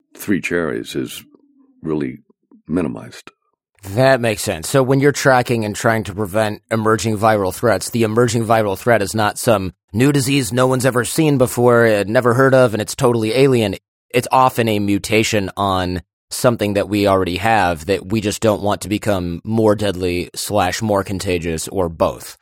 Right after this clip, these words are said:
Speaker 1: No, it, it's really both. I mean, for the influenza family, we know that there are different combinations of influenzas out there that potentially become very deadly, but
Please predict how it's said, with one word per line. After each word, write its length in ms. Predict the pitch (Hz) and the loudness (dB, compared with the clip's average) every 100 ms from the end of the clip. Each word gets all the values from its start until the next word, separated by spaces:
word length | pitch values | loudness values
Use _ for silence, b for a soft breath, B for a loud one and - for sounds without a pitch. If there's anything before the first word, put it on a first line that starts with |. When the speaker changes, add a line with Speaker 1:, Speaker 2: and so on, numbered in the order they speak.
| _ | _
Speaker 1:
No, 260 | 127 120 113 | 4 4 4
it, 160 | - | 2
it's 240 | - 110 - | 0 0 2
really 220 | 143 101 | 2 2
both. 420 | 98 92 67 - - | 2 0 0 -8 -6
I 60 | 98 | 0
mean, 260 | 98 90 - _ _ | 0 -2 -8 _ _
for 340 | - 117 95 98 | -2 2 2 0
the 240 | - 107 135 | -4 0 2
influenza 720 | 123 - 113 98 92 - 76 | 2 2 0 2 0 -4 -8
family, 880 | - - 113 107 73 - 58 123 131 _ - | -8 -2 -2 0 -4 -6 -8 -10 -14 _ -8
we 240 | 90 92 | -2 0
know 360 | 85 92 95 98 | 0 0 2 2
that 280 | 87 80 - | 0 -6 -4
there 680 | 87 85 82 85 82 - 82 | -2 0 0 0 0 -4 -6
are 400 | 78 78 76 76 | -6 -4 -4 -4
different 360 | 73 - 92 85 | -4 -4 -6 -8
combinations 920 | 98 85 78 78 87 - 78 69 - - | -6 -4 -4 -4 -4 -6 -6 -8 -12 -10
of 500 | 80 71 71 67 - | -8 -6 -8 -8 -10
influenzas 800 | 85 - - 76 80 76 73 73 | -10 -8 -6 -4 -6 -8 -8 -6
out 220 | 69 - | -6 -4
there 400 | 71 67 64 64 _ _ | -4 -4 -6 -10 _ _
that 380 | 73 73 76 73 - _ _ | -10 -6 -4 -6 -10 _ _
potentially 500 | - - 113 - 85 | -14 -4 -4 -2 -6
become 540 | 76 71 - 71 67 69 | -6 -8 -6 -6 -6 -10
very 260 | - 82 67 | -6 -2 -2
deadly, 400 | 58 64 58 57 | -2 -4 -4 -8
but 180 | 73 | -6